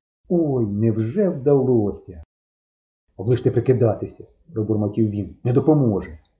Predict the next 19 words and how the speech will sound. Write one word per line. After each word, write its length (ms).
Інженер 380
провів 300
долоною 400
по 120
щоці 300
й 60
подивився 480
на 100
закривавлені 600
пальці. 460
Підняв 280
розбиту 400
трубку, 380
оглянув. 460
Сяк 300
так 180
приладнав 460
на 120
апараті. 500